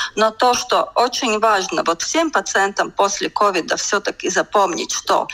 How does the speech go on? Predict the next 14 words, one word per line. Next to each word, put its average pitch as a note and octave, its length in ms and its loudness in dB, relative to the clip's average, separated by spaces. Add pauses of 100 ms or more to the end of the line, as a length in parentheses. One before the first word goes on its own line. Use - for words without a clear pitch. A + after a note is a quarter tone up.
(340)
естественно, C4+ 680 0
мы A3+ 160 0
двигаемся, G3 760 -2
естественно, A#3 680 0
мы A3 160 2
возвращаемся G3+ 840 0
в - 40 -2
свою F3+ 360 -2
жизнь, A3+ 440 -2
но F#3+ 140 0
самое A3+ 440 2
главное, F3+ 460 2
не G#3+ 500 -2
перенагружаться. G3 1800 0